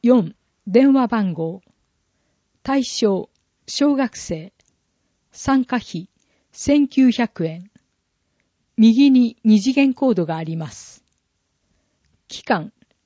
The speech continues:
十一月十日から十二月二十二日。曜日、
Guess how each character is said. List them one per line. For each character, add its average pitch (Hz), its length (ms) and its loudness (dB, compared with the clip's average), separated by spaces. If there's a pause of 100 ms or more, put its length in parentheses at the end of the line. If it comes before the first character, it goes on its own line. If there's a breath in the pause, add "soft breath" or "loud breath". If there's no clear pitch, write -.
(320)
十 277 240 4
一 269 220 0
月 254 300 -4
十 226 200 2
日 214 160 -4
か 185 160 -4
ら 175 240 -8
十 247 240 2
二 262 120 4
月 233 280 -2
二 226 200 4
十 190 220 -2
二 151 180 -6
日。 170 460 -8 (960)
曜 240 320 4
日、 196 260 -4